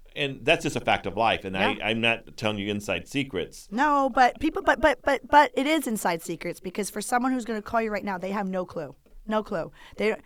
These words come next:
Speaker 2: so it, it, it is inside because, you know, yeah, you're right. I mean, they're, they're, they're, sh-, they're, they're hiring you for your ideas.
Speaker 1: Ex-, exactly. And if, you know, and I'm not gonna, and I know if you're shopping, I also know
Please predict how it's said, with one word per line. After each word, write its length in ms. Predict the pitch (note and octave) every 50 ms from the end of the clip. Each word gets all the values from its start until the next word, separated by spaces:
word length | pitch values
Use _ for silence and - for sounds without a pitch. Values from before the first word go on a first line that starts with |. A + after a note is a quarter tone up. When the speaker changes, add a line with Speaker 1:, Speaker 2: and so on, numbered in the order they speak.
| - - - -
Speaker 2:
so 400 | - - C4 A#3+ A#3 A3 G#3+ G#3 - - - _ _ _ _ _ _ -
it, 160 | - G#3 F#3 -
it, 120 | - G3 - - - - - - E3+ - - - C4+
it 60 | C4+
is 180 | D#4+ G4+ F4 B3+
inside 400 | G3 D3+ - - D3+ - - -
because, 320 | - F#3 - B3+ A3+ - - -
you 100 | - B3+
know, 320 | A3+ G#3 G3 F#3+ G3 G3 G3 _ _ _ _ _ _ _ _ _ _ _ _ _ -
yeah, 160 | F#4+ G4+ -
you're 140 | B3 C4+ C#4+
right. 200 | - A4 - -
I 40 | E3
mean, 160 | F3 F3+ F3+
they're, 180 | F#3+ G3+ G#3 G3
they're, 220 | G#3+ G#3+ G#3 G#3+ -
they're, 200 | G3+ G#3+ G#3+ G#3+
sh-, 100 | G3+ - -
they're, 220 | G#3 A3 G#3+ G3+ -
they're 220 | G3 F#3+ G3+ G3 G3+
hiring 460 | - - D#4 F#4+ A#4+ A#4+ F4+ A3+ G#3
you 100 | G3+ F#3+
for 100 | - - F3
your 180 | D#3 D3+ C#3+
ideas. 600 | C#3 C#3 D3 D3+ A#3+ E4 C4+ - - - - - _ - _ - _ - - - - - - - -
Speaker 1:
Ex-, 140 | A#2 A2 -
exactly. 640 | - G#2+ G2+ - - A2+ A2+ A#2 A#2 - G#2 F2+ F2
And 100 | F#2 G2
if, 220 | G2+ G2 - - - - - - - - - - - - - -
you 80 | C#3
know, 280 | B2+ A2+ G#2+ A2 G#2+ E2
and 140 | A#2 A2+ A#2
I'm 140 | B2 C3
not 160 | C3+ C#3 C3+ C3+
gonna, 220 | C3 A#2+ A#2+ G#2+ -
and 160 | G#2 A#2+ B2+
I 60 | C3
know 160 | C#3 D3+ D#3+
if 100 | D#3+ D3
you're 100 | D3 C3
shopping, 640 | - - - E3+ G3 G3+ - - B2+ A#2 A2+ A#2+ A#2+ - - - - - - -
I 100 | A#2 B2
also 380 | B2+ C#3 D3+ D3 D3 D3 C3+ B2+
know 480 | B2 A#2+ A#2 A2+ A2 A2 A2 G#2 -